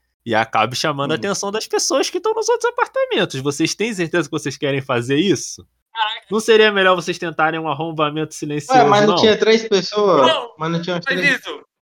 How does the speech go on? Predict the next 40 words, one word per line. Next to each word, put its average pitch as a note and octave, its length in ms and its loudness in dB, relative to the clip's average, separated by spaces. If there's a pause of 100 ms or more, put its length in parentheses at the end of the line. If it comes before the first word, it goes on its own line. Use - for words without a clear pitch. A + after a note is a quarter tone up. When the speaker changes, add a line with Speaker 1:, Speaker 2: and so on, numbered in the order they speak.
(160)
Speaker 3:
eu A#3 120 4
não B3+ 140 -4
tenho B3 160 4
isso B3+ 180 -4
não, A#3+ 160 2
é F#3+ 120 6
operar? A3+ 680 2
Ah, D3 200 2
pô, D3+ 200 -8
meu C3+ 120 -12
operar C3 240 -6
é D3+ 60 -8
baixo, F#3 340 -10
esse B2+ 100 -20
povo, A2 260 -20
é A2 60 -20
que C3+ 140 -20
isso. A2+ 340 -20 (1040)
Speaker 1:
Só C3 200 -6
que, E3+ 520 0
vamos C#3+ 340 -2
lá. A2 360 0 (1200)
O C3 220 0
operar E3+ 600 4
mais F#3 320 2
forte F3+ 480 2
de E3 120 0
vocês E3+ 640 6
é D#3 60 6
o D#3 140 6
operar E3 420 2
do F3 120 -6
Kurama E3+ 480 0
e F3+ 80 4
ele F3 260 2
não F3+ 200 -4
tá A3+ 180 2
aí F3+ 160 2
com G3+ 200 -6
vocês. D#3 680 -4